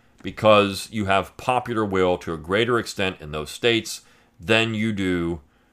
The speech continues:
at the federal level. So, if there's anything we learned from this particular show, and we talk about, uh, you know, the theme of the show, which is think locally, act locally,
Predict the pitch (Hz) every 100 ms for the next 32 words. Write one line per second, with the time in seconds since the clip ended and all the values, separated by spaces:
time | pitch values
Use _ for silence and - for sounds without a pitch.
0 | - - _ _ - 95 90 - 98 90
1 | - - 80 76 71 78 73 53 - _
2 | _ _ _ _ _ _ _ - - _
3 | _ _ _ _ _ - - 127 117 _
4 | _ _ _ _ 127 123 135 190 214 185
5 | 143 120 117 107 104 101 - 98 104 92
6 | 87 85 - 67 55 62 - _ _ _
7 | - - 92 85 85 - 98 95 92 90
8 | 85 85 - - 85 82 78 67 82 76
9 | 73 - 110 107 95 90 - 73 78 87
10 | - 101 101 98 90 87 78 76 69 62
11 | - -